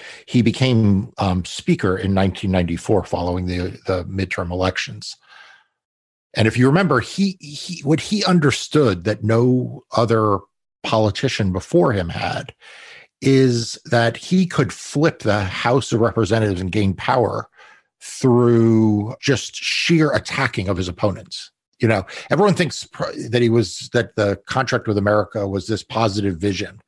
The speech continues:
First of all, most of the contract with America was nonsense. They were gonna sell off a House office building. I mean, it was,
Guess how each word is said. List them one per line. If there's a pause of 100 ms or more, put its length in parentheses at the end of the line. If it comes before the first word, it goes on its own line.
(300)
First
of
all,
most
of
the
contract
with
America
was
nonsense. (360)
They
were
gonna
sell
off
a
House
office
building.
I
mean,
it
was,